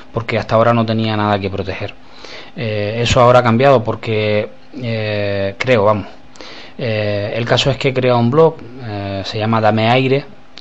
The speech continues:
tres W punto dame aire punto wordpress punto com. Eh, se trata de un blog de contenido personal, en el que, o sea, de contenido personal, no, de artículos escritos por mí, que son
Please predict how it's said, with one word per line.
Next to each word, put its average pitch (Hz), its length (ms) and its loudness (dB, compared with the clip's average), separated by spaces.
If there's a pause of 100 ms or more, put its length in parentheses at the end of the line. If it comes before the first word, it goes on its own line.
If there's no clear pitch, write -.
tres 113 200 -4
W 113 560 0
punto 131 440 -2
dame 110 260 2
aire 113 280 0
punto 117 440 -2
wordpress 113 520 -2
punto 104 320 -8
com. 139 240 2 (1080)
Eh, 110 600 -4
se 123 140 -2
trata 120 220 0
de 117 60 2
un 117 120 4
blog 117 320 2
de 107 100 -2
contenido 110 580 -2
personal, 131 500 -2 (320)
en 98 120 -4
el 101 140 -8
que, 101 800 -2 (260)
o 104 100 -2
sea, 113 120 -2
de 110 80 -4
contenido 113 340 -4
personal, 123 340 -4
no, 107 100 2
de 104 80 2
artículos 123 580 0
escritos 123 340 -6
por 113 200 -4
mí, 165 240 0
que 113 100 -4
son 120 360 -2